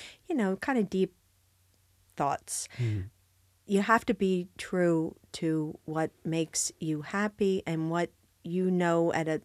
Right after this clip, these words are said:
Speaker 1: at a, just a deep level you were meant to contribute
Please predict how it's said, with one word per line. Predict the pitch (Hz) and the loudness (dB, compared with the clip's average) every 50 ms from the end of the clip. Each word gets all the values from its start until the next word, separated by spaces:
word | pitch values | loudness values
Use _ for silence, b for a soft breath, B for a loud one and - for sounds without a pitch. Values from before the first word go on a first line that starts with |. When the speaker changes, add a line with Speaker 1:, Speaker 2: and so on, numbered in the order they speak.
| - - | -6 -6
Speaker 1:
at | 160 156 156 | -6 -4 -4
a, | 156 160 - _ - | -4 -6 -8 _ -12
just | - 180 - - | -10 -8 -8 -8
a | 180 156 | -8 -8
deep | - - 185 180 180 - | -6 -4 -4 -4 -4 -2
level | 180 170 165 160 160 156 156 151 - _ _ _ _ _ _ _ _ _ _ _ - - _ _ _ _ _ _ _ _ _ _ _ _ _ _ _ _ _ _ _ _ _ _ - | 0 0 0 0 0 -2 -2 -2 -4 _ _ _ _ _ _ _ _ _ _ _ -20 -20 _ _ _ _ _ _ _ _ _ _ _ _ _ _ _ _ _ _ _ _ _ _ -10
you | - 185 175 | -6 -4 -2
were | 170 175 | 0 0
meant | 170 170 165 165 - | 2 2 0 0 -2
to | - | -4
contribute | 143 - 165 156 - - 170 156 151 151 143 143 139 | -8 -6 -6 -6 -4 -2 -4 -2 -2 -2 -4 -4 -6